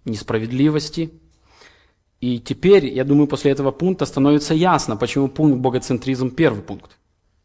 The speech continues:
Нельзя выжить. Невозможно. Если Бог недорогой, если Евангелие не живёт в моём сердце, если Божье Слово не насыщает и не поддерживает меня, как можно вынести такое служение? Будет хиленькое служение.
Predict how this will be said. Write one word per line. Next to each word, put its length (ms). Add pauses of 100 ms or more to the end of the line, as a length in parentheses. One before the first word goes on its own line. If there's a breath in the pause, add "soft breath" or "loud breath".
(520)
Нельзя 420
выжить. 400 (1000)
Невозможно. 640 (1400)
Если 380
Бог 380
недорогой, 680 (280)
если 240
Евангелие 600
не 120
живёт 260
в 40
моём 260
сердце, 520 (280 loud breath)
если 240
Божье 320
Слово 340
не 120
насыщает 600
и 40
не 100
поддерживает 520
меня, 200
как 240
можно 240
вынести 380
такое 240
служение? 400 (600)
Будет 380 (140)
хиленькое 580
служение. 400